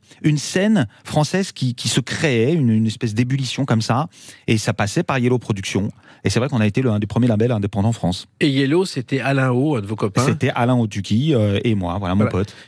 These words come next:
Speaker 2: Qui invente, qui a aussi importé des musiques que, que personne ne connaissait
Speaker 1: Qui,
Speaker 2: en
Speaker 1: lui,
Speaker 2: France.
Speaker 1: achetait des disques. Donc, c'est, lui faisait pas de musique,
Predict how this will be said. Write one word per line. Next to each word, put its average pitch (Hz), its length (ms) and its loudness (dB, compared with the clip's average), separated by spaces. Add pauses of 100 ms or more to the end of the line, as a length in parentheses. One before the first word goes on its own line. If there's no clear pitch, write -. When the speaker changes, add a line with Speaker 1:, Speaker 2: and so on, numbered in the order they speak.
Speaker 2:
Qui - 100 0
invente, 120 280 -2
qui - 100 -2
a 123 160 2
aussi 113 240 -4
importé 127 380 -2
des 127 100 -2
musiques 117 400 -4
que, 107 240 0 (280)
que - 80 0
personne 120 420 -2
ne 120 80 -2
connaissait 113 340 0
Speaker 1:
Qui, 117 60 4
Speaker 2:
en 113 60 4
Speaker 1:
lui, 120 60 4
Speaker 2:
France. 170 140 0
Speaker 1:
achetait 135 320 0
des 135 100 0
disques. 101 340 -8
Donc, 107 140 2
c'est, - 160 -6 (100)
lui 143 80 2
faisait 101 220 -2
pas 135 140 0
de 117 60 0
musique, 107 300 -4